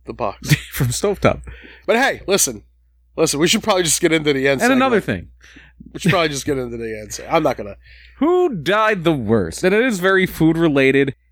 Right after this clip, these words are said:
Speaker 2: Our, our first way of dying, this happened to, uh, somebody named, this is gonna be a little bit like, um, this is gonna be a little bit like last week's with the hard to pronounce names. Burned Jurgen Armando Brandis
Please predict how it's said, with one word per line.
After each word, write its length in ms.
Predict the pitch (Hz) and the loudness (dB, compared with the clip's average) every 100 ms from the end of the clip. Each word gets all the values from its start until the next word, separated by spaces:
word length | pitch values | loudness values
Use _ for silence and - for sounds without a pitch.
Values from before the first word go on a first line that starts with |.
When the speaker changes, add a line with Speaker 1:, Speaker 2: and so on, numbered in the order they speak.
| _ 170 | _ 0
Speaker 2:
Our, 180 | 180 - | 0 2
our 140 | 185 | 0
first 400 | - 247 320 - | 2 0 0 0
way 140 | 285 | -2
of 120 | 233 165 | -2 0
dying, 520 | 175 160 160 180 208 - | 2 4 2 0 -4 -8
this 260 | - 196 | -4 0
happened 440 | 226 196 208 196 180 | 2 0 0 -4 -2
to, 640 | 214 180 170 165 165 165 - - | 2 4 4 2 0 -4 -10 -6
uh, 320 | 139 131 131 | 0 2 2
somebody 600 | 131 - 165 165 165 165 | 0 -2 -2 0 0 0
named, 920 | 160 147 147 143 143 143 143 143 139 - - _ _ _ _ _ _ _ _ _ | 0 2 4 4 4 4 2 2 -2 -8 -20 _ _ _ _ _ _ _ _ _
this 100 | 147 147 | -4 0
is 20 | |
gonna 160 | 160 147 | 2 4
be 160 | 143 | 6
a 80 | 139 | 4
little 200 | 139 139 | 4 2
bit 180 | 131 117 | 2 0
like, 340 | 123 123 117 | 2 2 2
um, 480 | 123 113 107 104 101 - _ - | 2 4 4 2 0 -4 _ -12
this 60 | 139 | -4
is 40 | |
gonna 120 | 143 127 | 0 2
be 80 | 131 | 2
a 60 | |
little 160 | 131 127 | 2 0
bit 120 | 135 | 0
like 240 | 123 117 | 2 0
last 320 | 131 143 147 135 | 2 0 0 0
week's 220 | 117 - | 0 0
with 120 | 120 | 2
the 120 | 117 | 2
hard 280 | 107 143 131 | 2 2 2
to 40 | |
pronounce 400 | 120 143 120 110 | 0 2 2 2
names. 420 | 135 139 120 107 - - - - - - 123 113 | 4 6 6 2 -4 -20 -20 -20 -20 -8 -6 -2
Burned 540 | 165 202 240 247 - | 0 2 0 0 -2
Jurgen 640 | 170 156 175 196 220 214 208 | -2 0 2 2 0 -2 0
Armando 600 | 156 147 156 180 185 180 | 2 2 2 2 2 0
Brandis 960 | 135 139 160 147 120 110 - - - | 0 0 2 2 0 0 -10 -14 -16